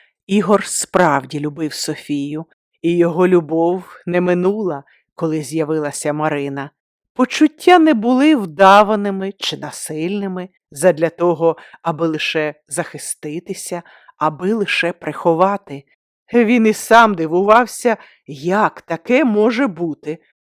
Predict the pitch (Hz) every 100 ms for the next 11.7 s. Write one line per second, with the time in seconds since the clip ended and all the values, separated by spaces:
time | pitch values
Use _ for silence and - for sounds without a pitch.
0 | - 202 208 185 208 208 208 196 _ -
1 | 190 202 175 190 190 180 - 175 175 180
2 | 175 165 _ - 185 151 170 160 - 156
3 | - - 175 165 185 202 214 - - _
4 | _ _ - 165 165 - 175 175 170 156
5 | _ _ 165 - 180 - 175 170 170 170
6 | 147 151 139 147 170 190 220 233 220 226
7 | 220 _ _ - 233 226 180 226 180 170
8 | 196 247 - _ 156 - 151 - - 151
9 | 147 - _ 160 151 165 156 190 208 -
10 | - 131 147 _ _ _ _ _ - 220
11 | 330 415 _ - 180 175 202